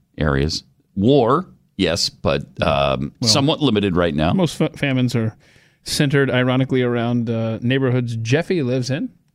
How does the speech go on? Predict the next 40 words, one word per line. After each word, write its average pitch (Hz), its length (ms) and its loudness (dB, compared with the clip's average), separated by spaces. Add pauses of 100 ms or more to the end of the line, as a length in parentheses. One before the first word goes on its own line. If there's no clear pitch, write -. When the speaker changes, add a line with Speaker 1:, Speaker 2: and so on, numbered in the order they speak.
(200)
Speaker 1:
That's 107 280 2
very 92 220 0
true. 76 240 2 (240)
Yeah, 71 340 2
'cause 73 260 -2
he, 78 300 0 (720)
well, 107 100 4
he 110 80 2
grazes. 98 720 2
He 110 160 2
Speaker 2:
<laughs> - 40 -10
Speaker 1:
overgrazes 98 960 4
his 76 160 4
area 73 600 2
and, 67 400 -4
uh, 87 280 2 (640)
Speaker 2:
Yeah. 123 180 -4 (720)
What 160 120 -2
are 165 40 0
you 160 80 2
trying 147 180 0
to 127 60 0
say? 135 420 -4
Speaker 1:
leaves 98 380 2
not 87 180 4
enough 80 260 2
for 78 120 -6
the 69 100 0
rest. 62 480 0 (100)
So, 62 400 -14 (260)
yeah, 69 240 -6 (100)
<laughs> - 120 -20
that's 82 180 -6
what 80 100 2
happens. - 420 -4 (240)
Speaker 2:
What 127 100 -8
happens. 120 420 -16
Speaker 1:
That's 69 300 -6
what 69 120 -2
happens. 52 440 -8